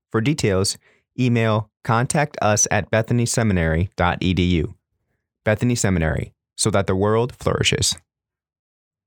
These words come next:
We hear a lot of talk about the crisis at the U S Mexico border, but what is true and what isn't? The truth is that while there are thousands of people crossing the U S Mexico border,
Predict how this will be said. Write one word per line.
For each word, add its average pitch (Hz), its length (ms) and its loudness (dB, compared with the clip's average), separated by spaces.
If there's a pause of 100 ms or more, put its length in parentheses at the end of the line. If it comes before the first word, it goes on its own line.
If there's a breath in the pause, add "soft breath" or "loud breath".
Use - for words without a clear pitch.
(100)
We 127 120 0
hear 127 140 2
a 104 60 0
lot 101 280 2
of 101 80 -8
talk 87 340 -2
about 90 220 0
the 92 100 0
crisis 101 680 0
at - 120 -2
the 95 80 0
U 98 180 2
S - 180 -2
Mexico 95 380 0
border, 82 400 0
but 104 180 0 (300 loud breath)
what 123 260 -2
is 165 200 0
true 131 440 -2
and 101 240 0
what 101 220 2
isn't? - 400 -2 (760)
The 123 100 -2
truth 202 280 0
is 107 200 0
that 95 100 -2
while 117 160 0
there 110 140 0
are 107 120 0
thousands 117 460 0
of 127 60 -4
people - 260 0
crossing 120 540 0
the 92 120 0
U 92 160 2
S 95 140 0
Mexico 95 380 0
border, 87 400 0